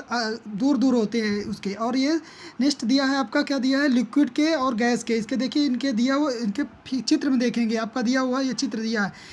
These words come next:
इसमें आपके दिए, दिए हुए इनके size और आकार के आधार पर इनके दिए हुए हैं। तो आपका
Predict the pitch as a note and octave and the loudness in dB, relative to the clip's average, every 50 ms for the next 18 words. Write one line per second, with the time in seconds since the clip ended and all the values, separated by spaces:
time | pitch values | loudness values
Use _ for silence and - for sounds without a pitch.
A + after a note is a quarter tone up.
0 | - - - - A#3 - - C4+ C4+ C#4 A#3 G#3 D4+ C4+ G#3 C4 C4+ C#4+ C#4+ A3+ | -20 -10 -6 -6 -2 2 4 4 4 4 2 2 0 2 4 4 4 4 2 2
1 | F3+ A#3 B3 C4+ C#4 C#4 C4+ B3 - C#4 - B3 A3 A3+ B3+ A3 C#4 C4+ B3+ B3 | 2 2 4 4 4 4 4 2 2 0 -2 -2 -2 0 0 0 0 0 0 0
2 | A3+ A3 A#3 A#3+ B3+ A3+ G#3 A#3+ A#3 G#3+ A#3 A3 A3+ B3+ B3 A#3 A3+ G#3+ C#4 C4 | -2 0 0 0 0 0 0 -2 0 0 0 0 0 0 0 0 2 2 0 0
3 | G#3 A#3+ A3+ A#3+ B3 A#3 G#3+ A3 G#3+ G3+ F#3 F3+ E3 D#3+ - - - - - - | 2 2 2 4 2 2 2 2 0 0 0 -2 -4 -8 -10 -18 -20 -20 -20 -20
4 | - - - - A#3+ A#3 A3+ A#3 - D4+ F4 F4+ | -20 -12 -4 -2 0 0 0 2 4 4 4 4